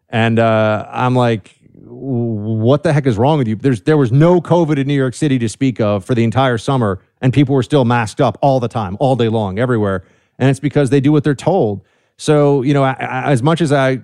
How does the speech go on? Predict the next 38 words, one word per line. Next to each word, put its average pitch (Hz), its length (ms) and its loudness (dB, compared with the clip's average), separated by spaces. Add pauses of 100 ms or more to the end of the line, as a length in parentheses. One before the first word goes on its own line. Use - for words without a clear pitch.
(120)
could 123 320 -2
imagine 135 480 0
people 127 180 -2
talking 123 200 0
about 120 180 -2
a - 20 -4
secession 131 560 -2
movement, 107 500 0 (420)
let's 151 200 2
look 170 120 2
at 151 60 0
the 147 100 -2
reality. 120 720 0 (560)
People 160 280 2
were, 139 220 2
after 147 360 -2
the 151 100 2
election, 127 640 0 (220)
the 131 80 2
moment 156 280 4
anyone 147 260 0
starts 143 280 -4
saying, 139 220 0
"Oh, 151 100 2
we're 147 140 2
gonna 139 160 0
secede" 151 400 -2
or 147 60 2
whatever, 120 600 0
they 107 640 -2
don't 208 120 0
wanna 123 200 0
deal 113 280 -2
with 101 200 -4 (640)
that. 127 340 -2 (140)
That's 185 180 -6
a 139 80 -4
hassle. 127 560 -4